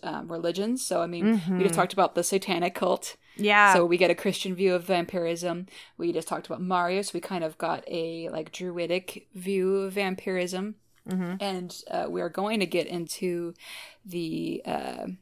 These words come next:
Speaker 1: Egyptian view of vampirism.
Speaker 2: Yeah,
Speaker 1: And
Speaker 2: which is, like,
Speaker 1: how,
Speaker 2: O G
Speaker 1: like,
Speaker 2: vampires.
Speaker 1: Yeah, and how, like, the actual creation of the vampires co-, may have led to the change in myths about, like, Osiris and Isis, es-,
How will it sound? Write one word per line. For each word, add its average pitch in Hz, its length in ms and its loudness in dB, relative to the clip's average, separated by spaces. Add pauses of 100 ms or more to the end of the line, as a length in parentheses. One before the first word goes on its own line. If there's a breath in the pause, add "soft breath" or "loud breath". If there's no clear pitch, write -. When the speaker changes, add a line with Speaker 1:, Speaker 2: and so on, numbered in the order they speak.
(400)
Speaker 1:
Egyptian 185 600 0
view 170 280 -4
of 165 220 -6
vampirism. 165 920 -6
Speaker 2:
Yeah, 170 340 0
Speaker 1:
And 170 80 4
Speaker 2:
which 170 100 -2
is, 185 40 0
like, 190 100 4
Speaker 1:
how, 170 140 4
Speaker 2:
O 208 160 8
G 196 280 2
Speaker 1:
like, 190 80 2
Speaker 2:
vampires. 147 800 -2 (100)
Speaker 1:
Yeah, 185 280 4
and 175 100 -2
how, 180 220 2
like, 175 260 -2
the 180 460 -4 (520)
actual 208 440 2
creation 180 520 -4
of 160 180 -6
the 165 100 -8
vampires 170 680 -4
co-, - 180 -10
may 175 220 -2
have 175 240 -4
led 170 220 -2
to 190 100 -6
the 160 100 -4
change 180 520 -4
in 175 260 -8
myths 175 360 -6
about, 160 220 -2
like, 156 180 -8
Osiris 170 540 0
and 170 180 -8 (100)
Isis, 190 560 -2
es-, - 140 -6